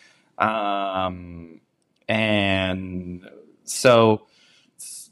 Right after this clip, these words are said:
definitely, there's definitely a lot of opportunity there. I feel there's more opportunity there almost than, like, I know there's a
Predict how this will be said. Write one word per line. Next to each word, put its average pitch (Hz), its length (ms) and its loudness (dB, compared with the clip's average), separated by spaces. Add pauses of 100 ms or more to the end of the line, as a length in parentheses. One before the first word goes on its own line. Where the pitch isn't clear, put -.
definitely, 95 800 0 (300)
there's 120 180 -2
definitely 143 280 2
a 127 60 2
lot 98 240 4
of 95 160 -4 (200)
opportunity 90 960 -6
there. 80 280 -4
I 131 100 4
feel 208 200 4
there's 156 240 4
more 147 220 4
opportunity 127 840 0
there 98 240 2
almost 98 460 -2
than, 92 260 -6
like, 82 300 -10 (420)
I 117 100 -4
know 123 160 0
there's 117 220 0
a 104 140 2